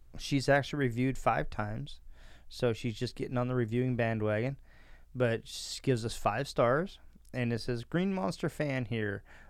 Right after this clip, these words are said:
All are good, but this one's great. Always fast, fresh, and friendly. Here on Lancaster."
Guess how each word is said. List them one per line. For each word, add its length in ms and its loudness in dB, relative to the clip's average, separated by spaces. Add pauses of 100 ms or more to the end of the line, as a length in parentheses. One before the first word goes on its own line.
(120)
All 220 8
are 80 4
good, 480 4
but 180 0
this 240 2
one's 240 0
great. 540 -2 (680)
Always 280 4
fast, 520 2 (260)
fresh, 560 2 (160)
and 160 -2
friendly. 480 2 (1080)
Here 260 2
on 160 2
Lancaster." 720 -2